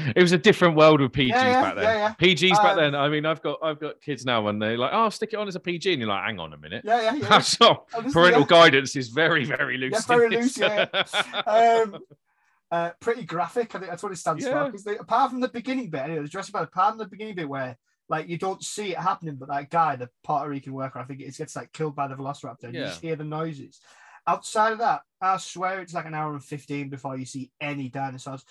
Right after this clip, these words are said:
Speaker 2: It's all set up, and, uh, which is, when you're watching it as an adult, it's a great film, but when
Speaker 1: Yeah.
Speaker 2: you watch it, well, with a bunch of kids,
Speaker 1: Yeah.
Speaker 2: in that context, they were all sat there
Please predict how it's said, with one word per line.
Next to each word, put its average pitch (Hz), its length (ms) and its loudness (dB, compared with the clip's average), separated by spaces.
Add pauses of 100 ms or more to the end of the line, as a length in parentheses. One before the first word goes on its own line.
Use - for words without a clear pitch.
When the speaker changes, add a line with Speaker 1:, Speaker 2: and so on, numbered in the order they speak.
(240)
Speaker 2:
It's 160 180 -8
all 170 420 4 (180)
set - 340 -4
up, 175 300 -8 (480)
and, 143 340 -6
uh, 202 60 -12
which 202 220 -10
is, 185 180 -10
when 226 140 -4
you're 254 80 -8
watching 214 220 -8
it 175 60 -10
as 170 100 -10
an 175 80 -2
adult, 165 220 -8
it's - 120 -20
a - 40 -20
great 165 260 -6
film, 190 200 -8
but 160 140 -6
when 160 120 -10
Speaker 1:
Yeah. 165 60 -8
Speaker 2:
you 170 80 -8
watch 170 240 -8
it, 165 180 -8 (960)
well, 170 260 0
with 170 180 -4
a 190 60 -6
bunch 165 220 -10
of 156 100 -18
kids, - 520 -10 (640)
Speaker 1:
Yeah. 87 160 -14 (100)
Speaker 2:
in 165 160 -4
that 180 240 -2
context, 175 460 -4
they 185 60 -8
were 190 120 -2
all 180 120 2
sat - 200 -6
there 151 160 -10